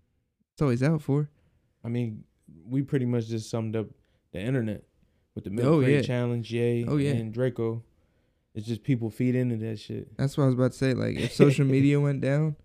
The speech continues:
Speaker 1: the world would be s-, so much better place.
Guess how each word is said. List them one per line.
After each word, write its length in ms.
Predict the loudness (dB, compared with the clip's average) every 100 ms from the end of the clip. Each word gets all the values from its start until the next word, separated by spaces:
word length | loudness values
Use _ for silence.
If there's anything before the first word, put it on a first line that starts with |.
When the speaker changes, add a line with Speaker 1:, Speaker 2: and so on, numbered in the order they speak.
| _ _ _ _ _ _ _ _ -6
Speaker 1:
the 100 | -2
world 240 | 2 2
would 120 | 0
be 120 | 0
s-, 500 | -2 -6 -16 -20 -20 -8
so 120 | -4
much 260 | -2 -4 -4
better 180 | -4 -2
place. 440 | -4 -4 -6 -14